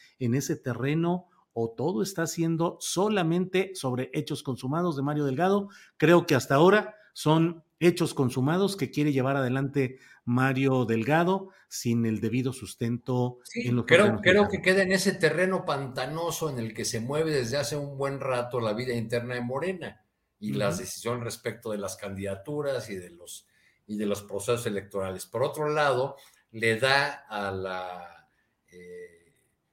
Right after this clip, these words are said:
Speaker 2: presidencia de Mario Delgado la facultad y la posibilidad de negociar candidaturas, de,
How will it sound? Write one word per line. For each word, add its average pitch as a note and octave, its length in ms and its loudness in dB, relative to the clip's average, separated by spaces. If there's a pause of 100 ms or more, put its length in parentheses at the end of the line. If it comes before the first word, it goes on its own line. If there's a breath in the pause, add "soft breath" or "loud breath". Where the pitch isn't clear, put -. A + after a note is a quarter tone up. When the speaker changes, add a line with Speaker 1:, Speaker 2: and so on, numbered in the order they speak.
(160)
Speaker 2:
presidencia A2+ 640 -2
de A#2+ 60 0
Mario B2+ 240 0
Delgado C#3 520 0
la A#2 580 -2
facultad G#2+ 540 -4
y C3 60 -4
la A#2 160 -4
posibilidad A#2 500 -2
de A2+ 100 -2
negociar G2+ 500 -8
candidaturas, A2+ 960 -2
de, F2 320 -18